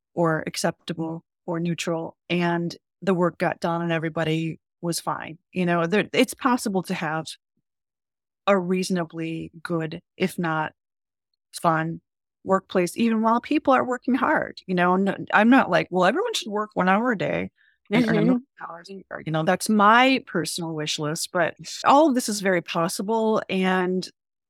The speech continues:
Speaker 1: something I come back to in the book a few times is this idea of the disembodied hand of fate. You know, like, what could we,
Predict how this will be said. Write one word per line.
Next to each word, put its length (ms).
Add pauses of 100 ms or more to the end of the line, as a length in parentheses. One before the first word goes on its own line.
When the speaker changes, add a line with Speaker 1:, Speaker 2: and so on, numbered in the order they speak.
(580)
Speaker 1:
something 400
I 80
come 220
back 260
to 120
in 100
the 60
book 260
a 40
few 200
times 460
is 140
this 220
idea 400
of 80
the 80
disembodied 640
hand 300
of 100
fate. 440
You 100
know, 120
like, 200
what 340 (200)
could 200
we, 280